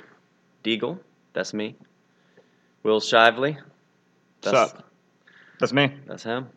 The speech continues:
Speaker 1: So today we're gonna be talking all, about all things body fat.
Speaker 2: Fat.
Speaker 1: But before we get into that, you said you went to the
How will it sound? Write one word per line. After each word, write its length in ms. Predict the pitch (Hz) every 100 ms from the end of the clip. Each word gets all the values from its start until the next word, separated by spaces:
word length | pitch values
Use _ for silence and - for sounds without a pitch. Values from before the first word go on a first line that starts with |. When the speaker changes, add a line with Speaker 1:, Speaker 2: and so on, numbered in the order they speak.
| _ _ _ _ _ _ _ _ _ _ _ _ _ _ _ _ _ _
Speaker 1:
So 200 | - 120
today 360 | - 113 120 127
we're 80 |
gonna 100 | 123
be 80 | 123
talking 460 | 117 123 117 123 113
all, 240 | 107 117
about 240 | 104 117 -
all 220 | 117 117
things 640 | 120 110 110 110 101 - - - - -
body 220 | 95 104
fat. 360 | - 117 - - _ _ -
Speaker 2:
Fat. 320 | 135 143 - - - - _ _ _ _ _ _ _ _ _ _ _ _ _ _ _ _
Speaker 1:
But 100 | 101
before 280 | 104 - 131
we 80 | 131
get 100 | 117
into 180 | 107 104
that, 500 | 113 135 - - - _ _ _ _ _ _ _ _ _ _ _ _ _ _ _ _ _ _
you 80 | 101
said 220 | - 107
you 80 | 101
went 140 | 104
to 100 | 101
the 340 | 98 101 95